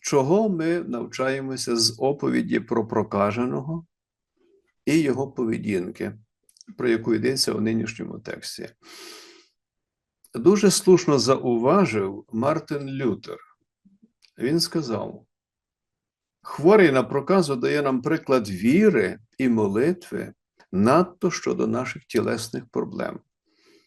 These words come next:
Отже, на прикладі поведінки прокаженого ми навчаємося, як правильно молитися Богові, покладатися на нього, маючи певність у тім, що він дійсно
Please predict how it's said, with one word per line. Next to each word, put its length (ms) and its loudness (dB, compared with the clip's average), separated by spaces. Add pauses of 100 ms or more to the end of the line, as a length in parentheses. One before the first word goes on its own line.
(320)
Отже, 300 0
на 100 0
прикладі 480 0
поведінки 640 2
прокаженого 920 0 (380)
ми 200 2
навчаємося, 800 2
як 560 2
правильно 600 0
молитися 640 -2
Богові, 720 0
покладатися 960 -4
на 140 -2
нього, 420 -4 (280)
маючи 500 0
певність 680 0
у 120 -4
тім, 600 2 (140)
що 320 -2
він 400 0
дійсно 1000 0